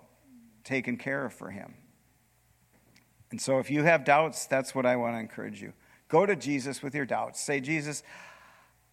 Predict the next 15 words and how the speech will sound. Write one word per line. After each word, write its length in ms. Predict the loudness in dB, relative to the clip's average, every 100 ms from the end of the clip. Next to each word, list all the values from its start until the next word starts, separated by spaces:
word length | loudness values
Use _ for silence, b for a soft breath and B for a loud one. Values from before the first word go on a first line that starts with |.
| _ 2
I 160 | 6
have 260 | 8 6 4
a 40 | -2
trouble." 460 | 4 4 4 0
Maybe 280 | 0 0 2
that's 180 | 0 -2
some 280 | -2 0 4
doctrine 480 | 4 4 0 -4
that 160 | -2 -4
you 100 | -6
struggle 480 | -8 -2 0 0 -4
with. 220 | -8 -8
Maybe 260 | -4 -2 0
it's 180 | -2
some 400 | 0 6 6 4